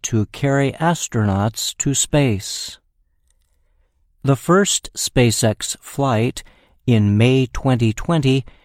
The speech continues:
made history. It was the first time a private company had launched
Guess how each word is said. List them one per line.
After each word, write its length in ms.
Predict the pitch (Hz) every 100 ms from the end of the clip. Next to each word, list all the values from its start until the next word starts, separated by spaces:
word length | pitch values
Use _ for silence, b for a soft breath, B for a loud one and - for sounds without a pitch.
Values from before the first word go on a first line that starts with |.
| b b
made 360 | 139 151 160 151
history. 800 | - 170 - 135 117 101 95 - _ _ _ _ _ _ _ _ _ _ _
It 240 | 135 135 -
was 240 | 131 135 143
the 120 | 143
first 520 | - 180 190 - -
time 540 | 123 110 101 110 120 - -
a 100 | 104
private 680 | - - 127 156 151 - -
company 580 | 175 160 113 113 123 b b b b
had 240 | 151 139
launched 680 | 135 135 165 127 - -